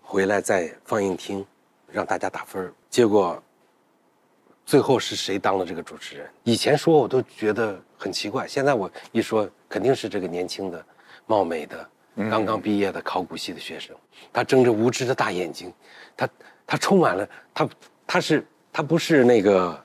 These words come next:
Speaker 1: 已知的，我跟你讲什么，嗯，那个他说的那 Attenborough 是另外一种，就是我什么都知道，但是他还充满了激情。
Speaker 2: 对。
Speaker 1: 这个，这个女孩子她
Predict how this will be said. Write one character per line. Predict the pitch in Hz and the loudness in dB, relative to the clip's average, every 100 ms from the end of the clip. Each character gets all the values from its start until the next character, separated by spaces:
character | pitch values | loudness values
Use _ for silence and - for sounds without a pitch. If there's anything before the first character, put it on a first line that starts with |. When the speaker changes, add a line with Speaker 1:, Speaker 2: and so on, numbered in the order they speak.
| - | -4
Speaker 1:
已 | 113 92 | 0 0
知 | 82 135 160 | -2 4 4
的， | 135 87 - _ _ | 4 0 -8 _ _
我 | - 101 | -4 -2
跟 | 107 | 0
你 | 104 | -2
讲 | - 95 - | -2 -4 -6
什 | - | -12
么， | - - _ _ _ _ _ _ _ | -14 -16 _ _ _ _ _ _ _
嗯， | 98 104 87 - - - - | -6 -6 -6 -12 -20 -20 -6
那 | 113 113 | 0 4
个 | 113 101 | 4 4
他 | 123 | -2
说 | - 139 | 2 4
的 | 123 120 113 | 6 4 4
那 | 113 | 0
Attenborough | - 113 123 110 107 90 104 | 0 0 2 4 4 2 -6
是 | - - 120 113 | -8 -2 0 0
另 | 90 135 196 | -2 4 6
外 | 170 160 117 | 6 4 4
一 | 110 117 113 | 4 4 2
种， | - 98 85 82 80 _ - - - | 2 -4 -4 -8 -16 _ -20 -20 -8
就 | 90 | -2
是 | 90 | 0
我 | 80 | -2
什 | 82 82 | -4 -4
么 | 98 | -4
都 | 92 | -6
知 | 80 - | -8 -14
道， | - - | -12 -4
但 | - | -2
是 | 113 | -2
他 | - | 0
还 | 123 123 | 0 0
充 | - | -2
满 | 120 | -4
了 | 85 | -4
激 | 82 120 | -10 -8
情。 | 110 - 78 - _ _ _ | -6 -8 -14 -18 _ _ _
Speaker 2:
对。 | 92 80 67 - _ _ - | -6 -4 -6 -16 _ _ -8
Speaker 1:
这 | 110 | -6
个， | 95 - - | -6 -8 -4
这 | 117 | -2
个 | 92 85 - - | -2 -6 -12 -16
女 | - 92 | -10 -8
孩 | - 90 | -8 -10
子 | - - | -12 -14
她 | - | -12